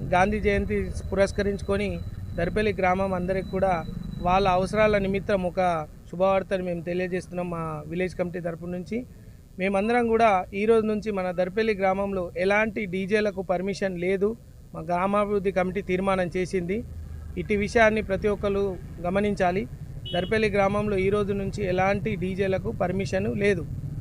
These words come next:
కంప్లీట్గా డీజేలని, ఆ, నిషేధిస్తున్నాం. మా దర్పల్లి గ్రామాభివృద్ధి కమిటీ నుంచి దర్-, అందరం కూడా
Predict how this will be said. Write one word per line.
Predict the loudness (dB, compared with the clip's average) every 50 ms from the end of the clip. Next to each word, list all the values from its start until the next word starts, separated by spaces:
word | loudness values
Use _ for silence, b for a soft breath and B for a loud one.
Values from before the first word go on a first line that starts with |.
| -8 -8 -8 -8 -6 -6 -6 -6 -6 -4 -2 0
కంప్లీట్గా | 0 0 2 2 2 2 2 2 2
డీజేలని, | 2 2 2 2 2 2 2 2 2 2 0 -2 -4 -6 -8 -10 -10 -10 -12 -10 -10 -10 -10 -8 -6
ఆ, | -4 -4 -4 -4 -4 -4 -4
నిషేధిస్తున్నాం. | -2 -2 2 4 4 4 4 2 0 -2 -4 -6 -6 -4 -4 -6 -6 -8 -10 -10 -10
మా | -8 -6 -4 -4 -4 -4 -2
దర్పల్లి | -2 -2 -2 0 0 -2 0
గ్రామాభివృద్ధి | 2 2 2 2 2 2 0 0 0 -2 -4 -2
కమిటీ | -2 -2 -2 -2 -2 -2
నుంచి | -2 -2 -4 -4 -4 -4
దర్-, | -2 -2 -2 -2 -4 -4 -4 -4
అందరం | -2 -2 0 2 2 2 2 2
కూడా | 4 4 6 6 6 4 2